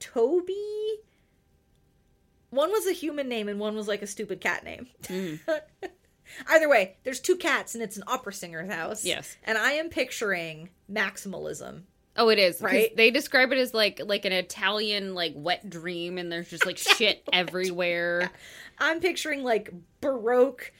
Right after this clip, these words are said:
Speaker 1: um,
Speaker 2: Yes.
Speaker 1: what's the word for the stuff that goes around the ceiling? Crown molding.
Speaker 2: Yes.
Speaker 1: Like, Baroque style crown molding in
Speaker 2: Like a
Speaker 1: gold.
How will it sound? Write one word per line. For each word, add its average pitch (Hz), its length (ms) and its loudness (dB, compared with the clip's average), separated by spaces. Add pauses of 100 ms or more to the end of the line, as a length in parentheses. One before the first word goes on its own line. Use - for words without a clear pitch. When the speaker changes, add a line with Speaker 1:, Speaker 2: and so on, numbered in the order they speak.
(340)
Speaker 1:
um, 220 100 4
Speaker 2:
Yes. 202 520 6
Speaker 1:
what's 269 220 -4
the 269 100 -4
word 247 260 4
for 247 100 -8
the 226 120 -4
stuff 233 380 0
that 226 80 0
goes 214 200 -2
around 208 240 -4
the 202 60 -8
ceiling? 220 340 -8
Crown 233 280 0
molding. 208 480 -2
Speaker 2:
Yes. 160 320 0
Speaker 1:
Like, 202 200 -2
Baroque 226 340 4
style 226 320 2
crown 233 400 -2
molding 214 520 2
in 233 160 4
Speaker 2:
Like 208 100 2
a 202 80 0
Speaker 1:
gold. 247 500 12